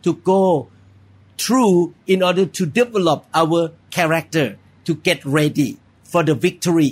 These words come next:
in the future. Victory is our destination. We're gonna run the race and finish our race with joy.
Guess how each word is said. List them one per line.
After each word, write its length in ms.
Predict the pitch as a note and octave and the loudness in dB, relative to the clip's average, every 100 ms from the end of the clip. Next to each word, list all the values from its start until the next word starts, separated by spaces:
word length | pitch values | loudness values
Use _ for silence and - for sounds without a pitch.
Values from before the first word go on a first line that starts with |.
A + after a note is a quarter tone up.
| D#3 | -2
in 80 | |
the 100 | D3+ | -4
future. 540 | C#3 D#3 C#3+ C#3 C#3 - _ _ _ _ - | -2 0 0 0 -4 -6 _ _ _ _ -6
Victory 800 | C#3+ G#3 - G#3 G#3+ A3+ A#3+ - _ | -2 -2 0 0 0 -2 -6 -12 _
is 240 | F3 D3+ - | -6 -6 -4
our 200 | E3 E3+ | -2 -2
destination. 840 | E3+ E3+ - D#3+ C#3 C3 - C3 - _ _ _ _ - | -2 -4 -2 -2 0 -2 -4 -8 -10 _ _ _ _ -2
We're 140 | D#3+ | 2
gonna 220 | E3 D#3+ | 2 2
run 260 | C#3+ E3+ F#3 | 2 0 0
the 100 | D#3 | 0
race 720 | C#3+ G#3+ A3+ D3 A#2+ - - _ _ _ | 2 2 4 2 -2 -8 -14 _ _ _
and 160 | D3 D3 | -6 -2
finish 320 | F3+ F#3 G3 - | 0 0 0 -2
our 240 | F3 F#3+ | 0 0
race 680 | D3+ E3 G3+ G#3 G3+ - - _ _ | 2 2 4 4 4 0 -12 _ _
with 240 | E3 D#3+ - | -2 -2 -4
joy. 500 | F#3 D#3+ A#2+ G2 | 0 2 0 -4